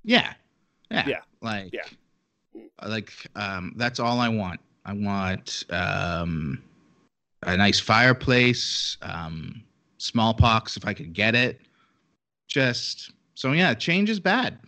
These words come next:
Speaker 1: Don't change. Bone, stay. Even if you've gotten a much better opportunity and you look happier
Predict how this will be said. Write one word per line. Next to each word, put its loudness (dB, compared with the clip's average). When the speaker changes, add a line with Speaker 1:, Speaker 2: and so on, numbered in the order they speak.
Speaker 1:
Don't -2
change. -2
Bone, 2
stay. -2
Even -2
if -6
you've -6
gotten 0
a -4
much -2
better 2
opportunity 0
and 0
you -4
look 2
happier 2